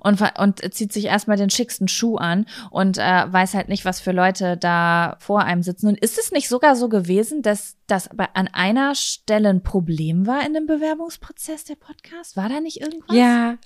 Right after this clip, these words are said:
Speaker 2: da war irgendwas. Ich erinnere mich nicht mehr ganz genau, aber, ach ja, genau.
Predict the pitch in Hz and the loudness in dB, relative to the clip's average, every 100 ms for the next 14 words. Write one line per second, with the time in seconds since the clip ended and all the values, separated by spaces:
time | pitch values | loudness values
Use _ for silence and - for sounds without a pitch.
0 | - 233 202 247 240 - 214 208 196 202 | 2 2 4 4 4 2 0 0 -2 -4
1 | - 202 220 220 220 226 214 226 202 233 | -4 -4 0 0 -2 -4 -2 -2 0 -2
2 | 254 208 214 - - 269 269 262 247 202 | 0 0 -2 -4 -4 0 2 4 4 2
3 | 180 | 2